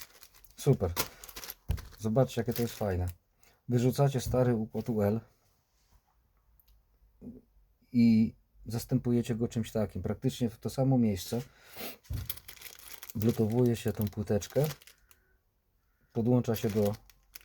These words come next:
amatora i znowu radio żyje. Ceny U L teraz poszybowały w kosmos, jeśli już są.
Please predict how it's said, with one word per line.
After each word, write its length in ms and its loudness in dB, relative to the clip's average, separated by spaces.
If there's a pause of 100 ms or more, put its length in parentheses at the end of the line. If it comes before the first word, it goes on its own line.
(260)
amatora 600 2 (440)
i 60 -2
znowu 380 2
radio 280 4
żyje. 340 2 (600)
Ceny 260 4
U 200 2
L 180 4
teraz 360 2 (160)
poszybowały 560 0
w 60 -10
kosmos, 440 0
jeśli 220 -2
już 160 -2
są. 240 2